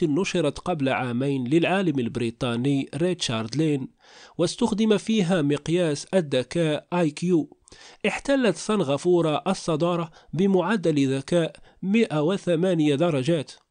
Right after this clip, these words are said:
وجاءت كوريا الجنوبية في المرتبة الثانية بمائة وستة درجات،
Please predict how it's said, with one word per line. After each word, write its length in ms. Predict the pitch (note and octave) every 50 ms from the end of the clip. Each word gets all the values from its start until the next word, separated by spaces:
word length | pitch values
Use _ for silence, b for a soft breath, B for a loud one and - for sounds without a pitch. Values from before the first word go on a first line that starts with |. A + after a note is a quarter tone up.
| _ B B B B B B -
وجاءت 460 | - A#2 B2+ E3 D#3+ - - B2+ -
كوريا 340 | - - F3+ F3+ D#3 B2+ A2+
الجنوبية 720 | A2 B2 D3 D#3+ D#3 D3 C#3+ C3+ F3 F3 E3+ D3 C3+ b b b b
في 200 | b - - G3
المرتبة 520 | F#3 F3+ F#3 G3+ G#3 F#3 - D#3 C3+ A#2 A#2
الثانية 640 | A2+ - - E3 D#3+ D3+ C#3 C#3 C3+ C#3 C3 B2+ b b b b -
بمائة 520 | C#3+ D#3 E3 E3 F3 G3 F#3 - C3+ C3+
وستة 420 | B2+ B2 A#2+ - F3 E3+ E3 - C3
درجات، 580 | B2+ D3+ D#3 D#3 C3+ B2 C#3+ D3+ C#3+ C#3 -